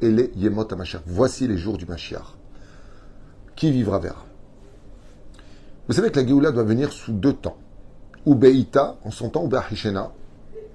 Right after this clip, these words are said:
Ça veut dire que quelque part, on l'a provoquée par nos bonnes actions. Et on va t'en plonger là-dessus. Mais en tout cas, Chorvot Barzel, glaive d'acier, c'est Gematria Beïta ou Be'achishena. Beïta, Achishena.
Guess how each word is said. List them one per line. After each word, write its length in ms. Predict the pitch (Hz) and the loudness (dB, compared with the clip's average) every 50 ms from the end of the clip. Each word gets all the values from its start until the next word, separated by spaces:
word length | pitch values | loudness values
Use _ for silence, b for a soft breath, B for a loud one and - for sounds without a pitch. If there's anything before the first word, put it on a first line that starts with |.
| - - - - | -20 -20 -20 -16
Ça 160 | - - 110 101 | -6 -4 -4 -2
veut 100 | 92 82 | -2 -2
dire 220 | 85 110 113 107 | -2 -4 -4 -2
que 80 | - 101 | -4 -6
quelque 300 | 92 - 104 90 - 101 | -4 -4 -6 -6 -6 -6
part, 380 | - - 107 117 127 - - - B B B B B B - | -2 0 0 0 0 -2 -8 -14 B B B B B B -2
on 80 | 113 | 0
l'a 80 | 110 110 | 0 0
provoquée 480 | 107 - 107 95 98 95 - 127 135 127 | 0 -2 -4 -2 -2 -2 -2 -2 -4 -4
par 400 | - - 110 113 120 123 123 - - | 0 2 2 2 2 0 -6 -10 -6
nos 180 | 95 95 98 98 | -4 -4 -4 -4
bonnes 460 | 82 71 82 107 104 98 95 80 78 | -2 0 2 2 2 2 0 -4 -6
actions. 360 | 85 - - - - 90 - - - - - - | -8 -10 -12 -14 -16 -16 -16 -16 -18 -18 -12 -8
Et 40 | 95 | -6
on 60 | 92 | -4
va 120 | 87 95 | -4 -4
t'en 160 | - - 101 95 | -4 -6 -8 -10
plonger 300 | - - 98 92 87 92 | -8 -6 -4 -4 -4 -4
là-dessus. 380 | - - - - - 120 - - - - - B B B B B B B B B B B B B B - | -6 -8 -10 -10 -10 -10 -10 -12 -16 -20 -20 B B B B B B B B B B B B B B 0
Mais 80 | 117 | 2
en 100 | 143 170 | 2 2
tout 160 | 165 - 165 | 0 -2 -6
cas, 260 | 160 - 107 - - - - - - - - - | -4 -4 -4 -4 -4 -8 -16 -20 -20 -20 -8 -4
Chorvot 280 | 135 147 123 147 165 | -2 -2 -2 -2 -2
Barzel, 580 | 101 98 107 90 87 87 101 107 135 190 214 190 - - - - - - - - - - - - - - - - - - - - - - - - - - | -2 -2 -2 -2 -2 0 0 0 0 -2 -6 -10 -14 -18 -20 -20 -20 -20 -20 -20 -20 -20 -20 -20 -20 -20 -20 -20 -20 -20 -20 -20 -20 -20 -20 -16 -14 -10
glaive 400 | 95 76 117 143 147 120 98 82 | -2 2 6 6 6 6 4 0
d'acier, 440 | 73 98 90 - - - 117 135 147 | -2 -4 -4 -4 -4 -4 -4 -4 -4
c'est 200 | - - 107 92 | -4 -6 -6 -4
Gematria 440 | 98 107 104 98 - - 107 104 92 | -2 -2 -2 -4 -4 -2 -2 -2 -2
Beïta 420 | 85 92 104 104 98 - 151 - | 0 -2 -2 -2 -2 -4 -6 -6
ou 40 | - | -4
Be'achishena. 480 | - 107 95 - - - 90 78 71 - - - - - - - - - - - | -6 -6 -8 -10 -12 -12 -12 -12 -12 -14 -18 -20 -20 -20 -20 -20 -20 -18 -14 -4
Beïta, 500 | 90 98 110 110 104 - 135 143 - - | 0 2 2 2 2 2 0 -2 -2 -4
Achishena. 460 | - 95 - 104 - - 98 80 - | -8 -10 -10 -10 -10 -8 -10 -10 -12